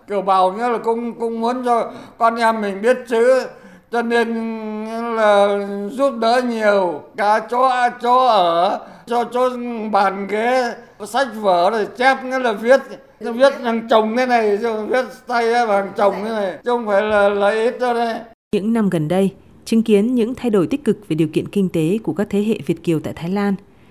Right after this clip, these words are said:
Speaker 2: các thầy cô, các bác lão thành trong cộng đồng, những người phụ trách công tác các hội đoàn kiều bào đều hết sức vui mừng. Các thế hệ kiều bào đều cho rằng sự lớn mạnh của cộng đồng người Việt tại Thái Lan hôm nay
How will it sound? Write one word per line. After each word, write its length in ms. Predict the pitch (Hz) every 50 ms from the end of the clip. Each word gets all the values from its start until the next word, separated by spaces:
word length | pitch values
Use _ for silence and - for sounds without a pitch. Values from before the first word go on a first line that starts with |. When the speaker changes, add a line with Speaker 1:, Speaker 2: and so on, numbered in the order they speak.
| - - -
Speaker 2:
các 120 | 220 220 214
thầy 180 | 208 170 147 -
cô, 260 | - 202 202 196 196 -
các 120 | - 254
bác 140 | 285 269 269
lão 140 | 240 208 220
thành 280 | 226 - 220 196 175 160
trong 200 | - 220 214 202
cộng 200 | - - - 170
đồng, 220 | 175 170 156 143 - - - - _ _ _
những 180 | 180 170 180 214
người 120 | 214 180
phụ 160 | - - 117
trách 280 | - - - 233 247 -
công 180 | - 190 175 165
tác 240 | - 202 226 220
các 80 | - 262
hội 200 | 226 226 - -
đoàn 240 | 170 185 180 160 156
kiều 160 | - 190 170
bào 280 | 160 170 175 165 160 - - - - - - -
đều 180 | 175 175 160
hết 160 | 151 214 240
sức 220 | - - 302 302 254
vui 120 | 214 202
mừng. 260 | 180 175 170 156 139 - - - - - - - - - - - - - -
Các 100 | 247 240
thế 100 | 247 233
hệ 140 | 254 -
kiều 180 | - - 185 170
bào 220 | 170 170 160 160
đều 140 | 156 160 156 151
cho 160 | - 185 185
rằng 280 | 170 - 185 170 156 143 - - - _ _
sự 220 | - - - 220 -
lớn 340 | - 185 190 185 190 226 269
mạnh 160 | 277 269 190
của 100 | - -
cộng 220 | 147 - - - -
đồng 220 | 170 165 156 151
người 100 | 160 160
Việt 180 | 147 165 160 156
tại 100 | - - -
Thái 100 | 175 196
Lan 160 | 202 208 202
hôm 220 | 196 208 202 202
nay 220 | 208 208 208 196